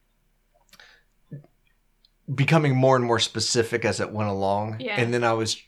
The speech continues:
Speaker 1: and then wi-, with whatever I ended up having, I tried to maintain a consistency and coherency with it.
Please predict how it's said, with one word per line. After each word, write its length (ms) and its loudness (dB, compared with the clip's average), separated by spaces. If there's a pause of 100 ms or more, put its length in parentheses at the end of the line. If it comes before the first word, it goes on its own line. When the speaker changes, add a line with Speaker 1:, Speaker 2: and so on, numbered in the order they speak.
(200)
Speaker 1:
and 160 -2
then 240 -4 (240)
wi-, 520 0
with 240 -2
whatever 420 2
I 80 6
ended 220 -2
up 140 -4
having, 580 2
I 80 -4
tried 320 -2
to 60 -6
maintain 560 -6
a 60 -6
consistency 760 -8
and 120 -10
coherency 560 -8
with 180 -10
it. 320 -12